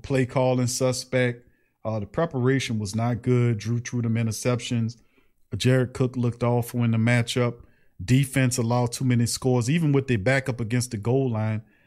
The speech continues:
When they turned the ball over four times in that game, with defense as good as it was, still should have tried to force at least two of them touchdowns and made them field goals. It just didn't happen. You know, so, uh,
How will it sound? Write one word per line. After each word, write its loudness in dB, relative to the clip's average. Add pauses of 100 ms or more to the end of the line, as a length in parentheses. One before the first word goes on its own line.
(160)
When -2
they 2
turned 2
the 0
ball 0
over -2
four 0
times 0
in 0
that -2
game, 0 (340)
with -4
defense 0
as -2
good 2
as 0
it 0
was, 0 (180)
still 0
should -2
have -2
tried 2
to -2
force -2
at -2
least -2
two 0
of 2
them -2
touchdowns -2 (300)
and 2
made 4
them 0
field 2
goals. -6
It -6
just -2
didn't 0
happen. -2 (720)
You -2
know, 2
so, -2
uh, -4